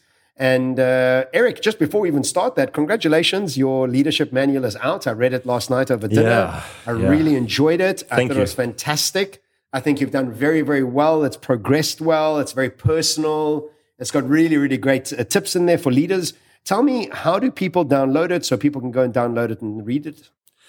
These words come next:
Speaker 2: Yeah, so thank you for that. It's out today, um, eric kruger dot com forward slash leadership manual twenty twenty-three. Um, but it'll be o-, all over my socials for the next little bit.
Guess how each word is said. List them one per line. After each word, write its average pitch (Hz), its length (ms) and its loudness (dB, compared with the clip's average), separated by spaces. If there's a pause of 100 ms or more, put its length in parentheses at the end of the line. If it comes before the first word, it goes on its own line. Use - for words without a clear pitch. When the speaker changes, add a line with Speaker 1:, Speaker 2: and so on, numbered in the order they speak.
(280)
Speaker 2:
Yeah, 90 340 2
so 104 440 2
thank 131 220 0
you 143 60 -2
for 107 120 -6
that. 131 320 0
It's - 200 -6
out 117 320 0
today, 92 640 -2 (160)
um, 82 520 -8 (100)
eric 107 200 2
kruger 104 180 -4
dot 90 140 -6
com 92 440 -2
forward 92 440 -6
slash - 640 -2
leadership 95 400 -4
manual 90 280 -4
twenty 92 260 -6
twenty-three. 98 560 -6 (640)
Um, 87 280 0
but - 160 2
it'll 113 160 2 (120)
be 104 120 2
o-, 110 240 4 (120)
all 131 160 0
over 98 140 -2
my 92 140 -2
socials 95 560 -2
for - 80 -16
the 87 80 -4
next 90 240 -2
little 85 160 -4
bit. - 260 -8